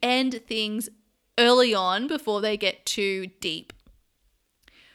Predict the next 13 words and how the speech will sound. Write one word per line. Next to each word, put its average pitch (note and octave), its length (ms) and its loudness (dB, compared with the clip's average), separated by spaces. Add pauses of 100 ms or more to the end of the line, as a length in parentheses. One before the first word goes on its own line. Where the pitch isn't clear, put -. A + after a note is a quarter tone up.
(960)
Or C#4+ 420 4
maybe A#3+ 840 0
you're B3 260 -2
the D#4 100 -6
type D#4 300 -4
of F4+ 180 -8
person G#3 600 -6
who, A3 160 -6
as G3 180 -4
soon D#4 360 -2
as E4 200 -6
you C#4 80 -4
get A3+ 300 -2